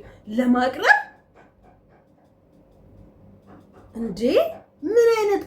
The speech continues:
ክሩ ነው ግን ይሄ ቡታጅራ ክሩ? ይሄ በግ ደግሞ ማን ነው በግ የምታደርገው? ምን አይነት የማይረባ ከብት ነው?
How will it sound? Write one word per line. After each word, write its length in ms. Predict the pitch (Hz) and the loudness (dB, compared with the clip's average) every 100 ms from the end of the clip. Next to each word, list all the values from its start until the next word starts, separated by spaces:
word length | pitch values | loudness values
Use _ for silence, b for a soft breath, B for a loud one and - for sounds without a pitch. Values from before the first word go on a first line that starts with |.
| - | -10
ክሩ 200 | 302 359 320 | -4 -2 2
ነው 140 | 285 269 | 2 2
ግን 180 | 254 254 | 0 -2
ይሄ 180 | 254 233 | -2 -4
ቡታጅራ 520 | 233 - 233 190 214 202 | -6 -6 -6 -6 -8 -8
ክሩ? 180 | - 254 622 - - _ _ _ _ _ _ _ _ _ _ _ | -8 -4 -4 -4 -18 _ _ _ _ _ _ _ _ _ _ _
ይሄ 120 | 392 453 453 320 | -4 2 2 0
በግ 280 | - 339 311 262 | 2 2 2 0
ደግሞ 280 | 311 302 302 | -2 -2 -4
ማን 240 | 427 480 480 453 | -4 -4 -4 -2
ነው 140 | 415 240 | -4 -2
በግ 260 | 311 320 | 0 0
የምታደርገው? 720 | 269 262 254 247 220 220 196 262 | 0 0 -2 -6 -6 -6 -8 -6
ምን 160 | 453 453 | -6 -6
አይነት 300 | 427 415 339 | -6 -4 -2
የማይረባ 500 | 311 320 302 277 254 240 | 0 0 0 0 0 -4
ከብት 380 | - 311 - - 208 | -8 -8 -8 -12 -8
ነው? 160 | 262 | -8